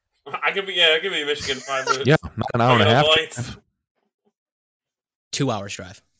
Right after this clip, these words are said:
Speaker 2: No, it's not two hours. What are you going, fucking forty-five the whole way?
Speaker 3: I try to go about seventy-five bare minimum.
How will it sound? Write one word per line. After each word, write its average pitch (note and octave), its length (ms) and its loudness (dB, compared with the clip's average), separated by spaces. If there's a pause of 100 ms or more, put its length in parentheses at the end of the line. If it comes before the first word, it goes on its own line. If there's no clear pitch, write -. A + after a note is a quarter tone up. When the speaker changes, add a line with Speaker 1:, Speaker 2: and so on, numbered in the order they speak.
(120)
Speaker 2:
No, C3 120 -2
it's F3 120 -2
not C3 200 2
two F#2+ 200 -2
hours. E2 160 -2
What C3 120 6
are E3+ 40 6
you D#3+ 100 6
going, D3+ 180 8
fucking G2+ 240 4
forty-five B2 500 4
the C#3 80 4
whole C#3+ 140 6
way? D#3+ 240 2 (720)
Speaker 3:
I C#3+ 140 -4
try G#3 220 -6
to A#3+ 60 -6
go F3+ 100 -6
about A2+ 240 -6
seventy-five C3 560 -6
bare A#2+ 160 -6
minimum. A2+ 420 -10